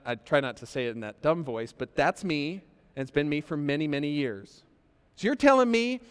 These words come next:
you don't have another pair of socks? No. What is it you do, men,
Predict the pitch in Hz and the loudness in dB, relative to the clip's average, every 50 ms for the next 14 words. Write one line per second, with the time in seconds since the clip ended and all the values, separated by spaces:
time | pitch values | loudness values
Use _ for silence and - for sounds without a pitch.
0 | - - - - 151 165 202 240 214 160 185 190 208 233 233 - - 202 202 214 | -20 -20 -12 -6 -2 0 2 2 2 4 4 4 4 4 0 0 2 4 6 6
1 | 220 202 185 170 175 185 196 208 190 180 - - 170 175 190 208 214 220 214 - | 6 4 2 0 2 2 2 2 0 -2 0 0 2 2 2 0 -4 -8 -12 -18
2 | - _ _ _ _ _ _ _ _ _ _ _ _ _ _ _ _ _ _ _ | -20 _ _ _ _ _ _ _ _ _ _ _ _ _ _ _ _ _ _ _
3 | _ _ _ _ _ _ - 127 - - 151 170 208 254 - - - - - - | _ _ _ _ _ _ -14 -12 -8 -4 -2 -2 -2 -4 -6 -14 -18 -18 -18 -20
4 | _ _ _ _ _ _ _ _ _ _ _ _ _ _ _ _ _ _ _ - | _ _ _ _ _ _ _ _ _ _ _ _ _ _ _ _ _ _ _ -20
5 | - - - 233 262 190 - - - - - 160 196 262 320 339 294 277 311 269 | -10 0 4 4 4 4 2 -4 -14 -4 6 12 12 12 12 12 8 4 2 2
6 | 262 277 262 220 277 285 254 226 196 185 180 185 196 202 208 | 2 2 2 2 2 2 4 4 4 2 2 0 -2 -4 -8